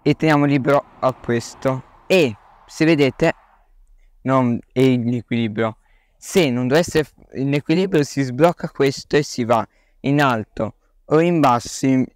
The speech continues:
eh, ovviamente provando, e si troverà le-, questo equilibrio, questo deve essere proprio fermo, quando mettete deve essere anche fermo, così, perfetto.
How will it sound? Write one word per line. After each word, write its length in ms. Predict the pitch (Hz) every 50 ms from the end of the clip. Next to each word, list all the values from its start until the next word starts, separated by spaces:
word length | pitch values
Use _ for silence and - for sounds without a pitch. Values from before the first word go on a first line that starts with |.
| _ _ _ _ _ _ _
eh, 200 | 120 120 113 110
ovviamente 520 | 110 120 120 139 135 123 117 104 - 127 - _
provando, 760 | - 151 143 143 127 110 101 - 95 98 104 104 113 110 101 - _ _ _ _ _ _
e 260 | _ 143 143 - - - _
si 180 | _ - - 151
troverà 320 | 127 160 156 131 110 113
le-, 120 | 117 117 117
questo 320 | - 131 - - - -
equilibrio, 480 | 120 - - 147 123 113 220 110 123 117
questo 320 | - 135 127 - - -
deve 100 | 135 135
essere 220 | 139 - - 147 123
proprio 240 | 135 127 - 151
fermo, 600 | 131 - - 113 104 104 104 101 101 101 101 104
quando 280 | - - - 120 113 113
mettete 400 | 120 120 120 - - 123 - 135
deve 60 | 127
essere 260 | 110 - - - 107
anche 220 | 104 107 - - 107
fermo, 560 | - - - 85 78 - - - - 127 - _ _ _ _ _ _ _ _
così, 260 | - 120 110 - - _ _ _ _
perfetto. 420 | _ 131 127 113 - - _ _